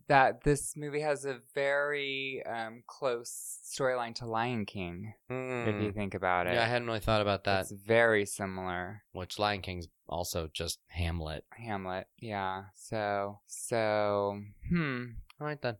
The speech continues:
Speaker 2: Well, I'm glad you saw Black
Speaker 1: Story
Speaker 2: Panther
Speaker 1: for the
Speaker 2: finally.
Speaker 1: ages.
Speaker 2: Oh, and how great was his sister?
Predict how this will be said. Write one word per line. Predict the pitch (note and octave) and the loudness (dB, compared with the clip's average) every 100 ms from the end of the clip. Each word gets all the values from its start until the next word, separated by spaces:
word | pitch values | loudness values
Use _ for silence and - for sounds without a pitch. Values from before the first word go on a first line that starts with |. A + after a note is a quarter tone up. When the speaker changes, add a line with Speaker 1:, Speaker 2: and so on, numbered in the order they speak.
| _ - - - | _ -20 -20 2
Speaker 2:
Well, | D3 | 4
I'm | |
glad | C#3+ D3+ | 8 8
you | E3 | 8
saw | F3 | 8
Black | D#3 D3+ | 10 10
Speaker 1:
Story | - D3+ D#3+ | 12 12 12
Speaker 2:
Panther | F#3 | 12
Speaker 1:
for | F3 | 12
the | |
Speaker 2:
finally. | D3+ C#3 C3+ | 12 12 8
Speaker 1:
ages. | C3 A#2 G2+ | 8 4 8
Speaker 2:
Oh, | E3 D3+ | 10 10
and | A#2+ - | 10 2
how | - F3 | 4 6
great | F3 F3+ E3+ | 8 6 6
was | E3 D#3 - | 4 4 4
his | D3+ - | 0 2
sister? | - C#3+ - A2 C3 | 4 2 2 2 2